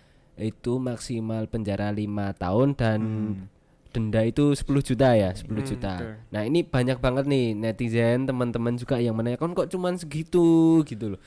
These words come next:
Speaker 1: "Kok cuman segitu? Kenapa? Apakah ada permainan di balik
Speaker 3: Hmm.
Speaker 1: itu?" Nah, kita akan mencoba mendiskusikan itu. Kita nggak mendiskusikan sifatnya yang masih sifat gosip ya,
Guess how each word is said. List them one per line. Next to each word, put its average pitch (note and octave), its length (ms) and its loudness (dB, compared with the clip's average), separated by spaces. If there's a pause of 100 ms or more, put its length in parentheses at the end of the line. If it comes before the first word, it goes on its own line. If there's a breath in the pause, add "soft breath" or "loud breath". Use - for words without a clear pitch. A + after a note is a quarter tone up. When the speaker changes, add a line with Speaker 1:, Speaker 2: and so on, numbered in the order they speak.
(220 loud breath)
Speaker 1:
"Kok C#3+ 160 -4
cuman C#3+ 240 -4
segitu? C#3 880 -2
Kenapa? B2+ 720 -2
Apakah C3 400 -4 (320 loud breath)
ada A#2+ 240 -6
permainan A#2+ 640 -6
di B2 80 -4
balik C3+ 320 -2
Speaker 3:
Hmm. A#2+ 100 -4
Speaker 1:
itu?" A2 220 -2
Nah, F#2 320 -4
kita D#3 320 -8
akan E3 160 -8
mencoba D3+ 380 -10
mendiskusikan B2+ 640 -6
itu. A2 320 -4 (640 loud breath)
Kita C3 320 0
nggak D3+ 320 4
mendiskusikan B2+ 800 0
sifatnya B2+ 400 -2
yang A#2 80 -2
masih B2+ 240 -2
sifat C3+ 320 -2
gosip C3+ 260 2
ya, A#2 300 4